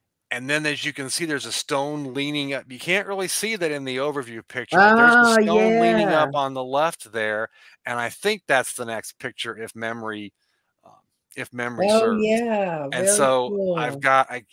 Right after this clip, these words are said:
Speaker 1: you know, just, and again, t-, you wanna take a lot of pictures. So you, you know,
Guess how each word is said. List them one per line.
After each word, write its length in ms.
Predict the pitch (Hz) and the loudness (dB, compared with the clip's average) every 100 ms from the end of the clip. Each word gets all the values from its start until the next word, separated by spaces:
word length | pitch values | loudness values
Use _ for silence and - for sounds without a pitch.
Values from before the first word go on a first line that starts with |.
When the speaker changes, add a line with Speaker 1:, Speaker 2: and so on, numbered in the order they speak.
| 381 427 _ - | -20 -20 _ -14
Speaker 1:
you 140 | 139 | -10
know, 260 | 120 110 - _ - | -8 -10 -16 _ -10
just, 280 | 139 - _ _ _ _ _ _ _ _ _ _ _ _ - | -8 -8 _ _ _ _ _ _ _ _ _ _ _ _ -12
and 80 | 147 | -10
again, 280 | 143 135 | -6 -6
t-, 180 | - - | -6 -10
you 100 | 135 | -8
wanna 160 | 143 156 | -10 -12
take 240 | - 143 | -8 -8
a 60 | 117 | -4
lot 220 | 113 127 | -4 -4
of 100 | 143 | -6
pictures. 460 | - 170 - 113 98 | -10 -10 -8 -8 -8
So 140 | 117 | -8
you, 280 | 113 107 110 - _ - - _ _ _ _ - | -8 -10 -14 -18 _ -20 -20 _ _ _ _ -18
you 100 | 113 | -18
know, 140 | 95 | -18